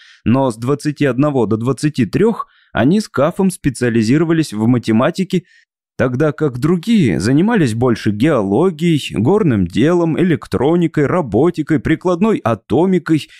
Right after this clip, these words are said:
и так далее. "Мы с Кафом считаем, что мы в клоне ближе всего к настоящему Джону Чоу", сказала Заин.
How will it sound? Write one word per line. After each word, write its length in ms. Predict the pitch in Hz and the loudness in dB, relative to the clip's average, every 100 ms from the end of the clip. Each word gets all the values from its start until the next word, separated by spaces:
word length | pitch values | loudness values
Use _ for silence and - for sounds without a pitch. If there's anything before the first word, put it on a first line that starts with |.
| - _ | -20 _
и 120 | - | -4
так 280 | 185 139 90 | 0 -2 -4
далее. 420 | - - - - _ _ _ _ _ - | -8 -10 -14 -20 _ _ _ _ _ 0
"Мы 280 | 175 175 170 | 2 4 2
с 100 | - | -2
Кафом 480 | - 254 - 143 113 | -4 -4 -2 -2 -2
считаем, 540 | - 147 143 131 120 | -2 -2 0 0 -2
что 240 | - - | -2 -2
мы 240 | 151 180 143 | 0 2 0
в 100 | - | -2
клоне 400 | - 202 226 139 | -2 2 2 2
ближе 360 | 131 185 175 | 2 0 0
всего 380 | 185 - 196 151 | -4 -4 0 0
к 80 | - | 2
настоящему 840 | 127 139 156 165 135 - 123 120 | -2 -2 -2 0 0 -2 -2 -2
Джону 300 | 107 131 160 | 0 0 0
Чоу", 460 | 160 - 90 57 - | -2 -2 -2 -2 -10
сказала 580 | - - 120 107 110 107 | -20 -4 -4 0 0 2
Заин. 500 | 101 117 110 87 - | 2 0 2 0 -2